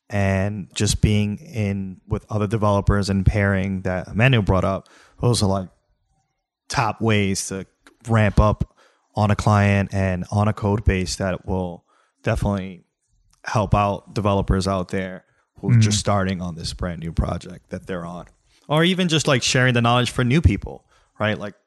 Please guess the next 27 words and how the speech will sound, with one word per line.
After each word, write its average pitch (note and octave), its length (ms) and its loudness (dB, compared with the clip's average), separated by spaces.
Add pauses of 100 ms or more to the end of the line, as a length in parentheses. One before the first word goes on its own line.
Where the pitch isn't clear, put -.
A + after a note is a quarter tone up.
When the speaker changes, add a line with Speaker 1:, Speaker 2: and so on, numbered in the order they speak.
(140)
Speaker 1:
then A2+ 280 0
sooner C#3 280 0
or - 20 2
later, B2+ 240 2
you, A2 180 -4 (320)
hiring A2 480 2
is G#2+ 100 0
gonna A2 180 2
happen. G#2+ 420 2
A G2 80 0
new G2+ 160 -2
person G2 380 -4
comes G2 280 -6
in G2+ 200 -2
and F#2 180 -10 (360)
you G#2+ 60 -6
wanna G#2+ 160 0
make G#2 160 0
sure G#2 220 0
the F#2+ 120 -4
process G2 440 -2
is G#2+ 180 -12
easier G2 460 -8
for - 140 -8
the F2+ 80 -2
next F#2 240 -2
person. - 420 -4